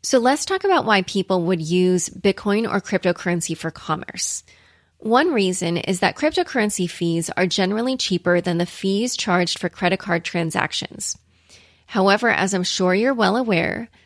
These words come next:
the merchant pays those fees, not the end consumer. So the merchant might be motivated to use Bitcoin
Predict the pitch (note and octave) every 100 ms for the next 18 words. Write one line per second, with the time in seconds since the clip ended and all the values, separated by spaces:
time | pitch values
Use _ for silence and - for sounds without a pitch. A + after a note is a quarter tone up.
0 | _ - G3+ G3+ C4+ - A#3+ - F#3+ E3
1 | D#3+ D#3 - - - - - F3+ F3+ F#3+
2 | G3+ G#3+ F3+ F3 F3 E3+ E3 - D#3+ -
3 | - _ _ - - _ _ - B3+ B3
4 | B3+ F4 - E4+ G#3 F#3+ F#3+ F#3 A3 B3+
5 | F#3 E3+ E3+ - F3+ F3 - A3+ - F#3
6 | E3+